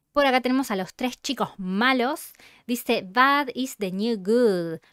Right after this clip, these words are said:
Mal, el mal es el nuevo bien. Es muy Descendientes, hablando de Descendientes. No sé por qué tengo todos los libros acá. Estoy planeando hacer algo con Descendientes. Bueno, ta, no me voy a ir de tema.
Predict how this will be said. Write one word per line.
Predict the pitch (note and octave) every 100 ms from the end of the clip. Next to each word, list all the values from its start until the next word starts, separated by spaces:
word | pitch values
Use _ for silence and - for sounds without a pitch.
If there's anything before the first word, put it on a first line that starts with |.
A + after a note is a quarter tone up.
| -
Mal, | F#3+ G3 A3+ C4+ D4+ C4+ - _
el | G#3+ G3
mal | G3+ E4 G#4
es | C#4+ -
el | G3+
nuevo | F#3+ B3+ G#3+
bien. | F3+ A3+ D#3 D#3 D3+ _ _ _ _ - - - -
Es | D4 F#4+
muy | E4+ F4+ D#4 G3
Descendientes, | G#3+ - F3 F3+ F#3 G3 -
hablando | E3+ F#3+ A3
de | A3
Descendientes. | F#3 E3+ F#3 A3 C4
No | B3
sé | C4 D#4
por | B3
qué | D4+
tengo | D4 C#4+
todos | C#4
los | B3
libros | B3+ D4 G3+
acá. | F#3
Estoy | A3+ A#3+ - -
planeando | G#4 G#4 G4+
hacer | G4+ -
algo | G3+ F3+
con | F3+ F3
Descendientes. | F3 F3+ F3 F#3
Bueno, | G3+ F#3+
ta, | F3+ E3+
no | F#3
me | A#3+
voy | A#3 G#3
a | F#3
ir | F#3+ F3+
de | E3+
tema. | E3+ F#3 G#3+